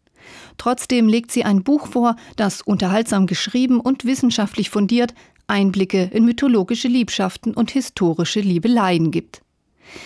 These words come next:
Wer einmal anfängt, angeregt von der Lektüre, Parallelen im persönlichen Umfeld zu suchen,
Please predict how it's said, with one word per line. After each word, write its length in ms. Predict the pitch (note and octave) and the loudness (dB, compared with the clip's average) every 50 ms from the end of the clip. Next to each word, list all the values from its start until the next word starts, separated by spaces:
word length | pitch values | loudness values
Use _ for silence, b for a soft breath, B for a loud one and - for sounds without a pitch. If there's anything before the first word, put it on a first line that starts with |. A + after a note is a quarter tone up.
| B B B B | B B B B
Wer 360 | G#3+ F#3+ F#3+ G3 G3 G3 - | 2 2 4 4 2 2 2
einmal 280 | G3+ F#3+ G3+ G#3 G3+ | 2 2 2 2 2
anfängt, 600 | - - A#3 C#4+ D#4+ - - B3 A#3+ A#3 A3 - - _ | 0 2 2 2 2 2 0 0 2 2 0 -2 -4 _
angeregt 560 | - G#3 A3 B3 B3+ B3+ G#3 G#3 G#3 G3+ - - | -4 0 2 2 2 2 2 0 0 -2 -2 -2
von 160 | - G#3 G3 | 0 2 4
der 80 | G3 | 4
Lektüre, 640 | F#3+ G3 F#3 - - - B3 C4 C4 A#3+ A3+ G#3+ G#3 B B B B B B | 2 2 -2 -2 -4 0 2 2 2 4 2 0 0 B B B B B B
Parallelen 580 | - G#3+ G#3 A3 G#3+ F#3+ A3 A#3+ C4 B3 A3+ | -4 -2 0 0 2 2 4 4 4 4 2
im 260 | - F#3+ F#3 F3+ E3+ - | 2 2 2 2 0 0
persönlichen 720 | - G3+ F3+ - - A#3 B3 C4+ C4 B3 A3+ - G#3 - | 0 -2 -2 0 0 0 2 4 4 4 2 0 -2 -2
Umfeld 580 | - C4 C#4+ F4+ F4 - - A3 F#3+ F#3 F#3 - | 0 2 2 2 0 0 0 2 2 2 0 -2
zu 140 | - G#3 | -6 -6
suchen, 400 | G3 - A3 G#3+ G#3+ - C4 C4+ | -2 0 0 0 2 2 2 0